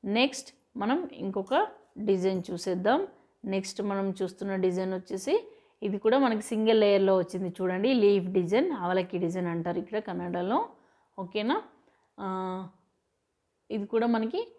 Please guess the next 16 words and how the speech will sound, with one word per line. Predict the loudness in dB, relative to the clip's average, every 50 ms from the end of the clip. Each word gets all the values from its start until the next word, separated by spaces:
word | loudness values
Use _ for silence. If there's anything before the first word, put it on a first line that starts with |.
| _ _ _ _ -8
బ్యూటిఫుల్ | -4 -2 0 0 0 0 -2 -4 -4 -6 -4 -4
పెండెంట్ | -4 -2 -2 -2 -2 -2 -2
అనమాట. | -2 -2 -2 -2 -2 0 0
బిగ్ | 0 2 2 2 0 2
సైజులో | 4 6 6 6 6 4 4
ఉంటుంది | 4 2 0 0 0 2 2 0
పెండెంట్ | 0 2 0 0 0 0 0 -2 0 0
మాత్రం, | 0 0 0 -2 -4 -4 -2 -2
మనకి | -2 -2 -2 -2 -2 -2 -2 -2 -8 -16 _ _ _ _ _ _ -8
మంచి | -4 -4 -4 -2 -2 0
బిగ్ | 0 0 0 0
సైజులో | 0 2 2 4 4 4 4 4 2
వస్తుంది. | 0 -2 -6 -8 -4 -2 0 0
ఇప్పుడు | 2 0 0 0 0 2 2
వరకు | 4 4 2 2 0 -4
మనం | -6 -6 -6